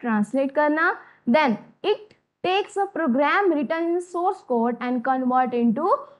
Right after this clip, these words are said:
मशीन कोड। तो ये क्या करता है, जो भी आपने सोर्स कोड लिखा है उसको कन्वर्ट करता है मशीन कोड में, ठीक है। और one more, uh, advantage of using translator,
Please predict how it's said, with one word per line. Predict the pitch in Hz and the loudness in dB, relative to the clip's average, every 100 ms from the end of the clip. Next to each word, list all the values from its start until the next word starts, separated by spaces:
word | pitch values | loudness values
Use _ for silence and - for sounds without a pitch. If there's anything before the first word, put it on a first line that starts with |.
| _ | _
मशीन | 285 381 - 370 403 | 2 2 2 2 2
कोड। | 330 285 226 | 2 2 2
तो | - - - | -2 -12 -4
ये | 311 311 | -2 -2
क्या | 311 320 | -2 -2
करता | 311 311 269 | 0 -2 0
है, | 359 | 2
जो | 254 262 | 4 4
भी | 247 349 | 4 4
आपने | 359 359 359 | 4 2 -2
सोर्स | 359 294 294 | 0 -2 -2
कोड | 320 294 | -4 0
लिखा | 262 277 302 | -2 -2 -4
है | 277 269 285 | -2 -2 -2
उसको | 262 - 320 494 - _ - | -6 -4 0 0 -2 _ 0
कन्वर्ट | 294 294 339 339 | 4 4 2 0
करता | 247 226 226 | 0 0 2
है | 262 - - | 2 0 -4
मशीन | 294 339 359 359 302 | -2 0 2 2 0
कोड | 247 208 | 0 2
में, | 190 180 | 2 0
ठीक | 185 - 320 539 | -4 -8 -2 -2
है। | 508 - _ - | -2 -8 _ 2
और | 330 349 277 - | 4 6 2 -2
one | 240 294 311 | 0 2 2
more, | 320 339 339 | 2 0 0
uh, | 262 254 247 240 _ - | 2 2 0 -4 _ -2
advantage | 254 254 262 269 349 370 381 | 2 2 2 0 -2 0 0
of | 302 | 0
using | 320 349 359 | 0 0 0
translator, | 349 311 311 302 330 370 | -2 -4 -2 -2 2 0